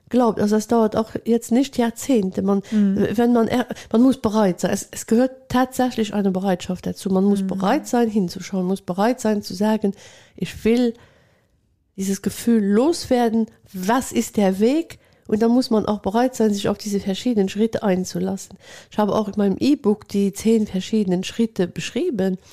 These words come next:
Speaker 2: Mhm.
Speaker 1: Aber wenn man da jeden einzelnen Schritt schaut, ist jeder einzelne Schritt ist eine Aufgabe, ein Prozess. Aber es geht.
Speaker 2: Mhm.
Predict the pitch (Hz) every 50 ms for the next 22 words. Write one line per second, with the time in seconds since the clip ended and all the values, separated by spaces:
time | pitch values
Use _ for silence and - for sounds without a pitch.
0 | - - 220 226 226 240 262 - - _ - - 208 214 220 240 247 240 233 226
1 | 220 233 240 240 247 269 247 202 - - 233 247 226 - 226 214 208 196 190 -
2 | - 220 208 - - - 254 277 302 247 196 208 - - - 247 285 311 254 208
3 | - - 240 226 - - 220 196 196 - - - 294 302 - - 220 240 240 -
4 | - - - - _ _ _ _ _ _ _ - 196 190 196 208 - 339 320 233
5 | - - - 180 170 185 185 180 196 196 - - 208 202 208 - 208 214 - -
6 | 247 247 240 233 - - - - - - _ _ _ _ _ _ _ _ _ -
7 | 208 208 - 220 - - - 247 214 190 190 - - - - - 202 196 190 180
8 | 170 175 185 208